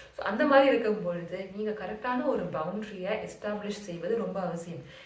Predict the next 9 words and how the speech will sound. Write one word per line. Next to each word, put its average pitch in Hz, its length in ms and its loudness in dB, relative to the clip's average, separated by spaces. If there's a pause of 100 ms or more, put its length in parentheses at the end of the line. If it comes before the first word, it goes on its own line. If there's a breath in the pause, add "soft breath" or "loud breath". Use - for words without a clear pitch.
(140)
"இந்த 202 240 -2
பார்டரை 214 500 4
தாண்டி 190 320 -4
நீயும் 208 320 -2
வரக்கூடாது, 180 500 -2
நானும் 190 400 -2
வரமாட்டேன்" 165 520 -4
அப்படின்ற 160 520 -8
மாதிரி. 156 320 -8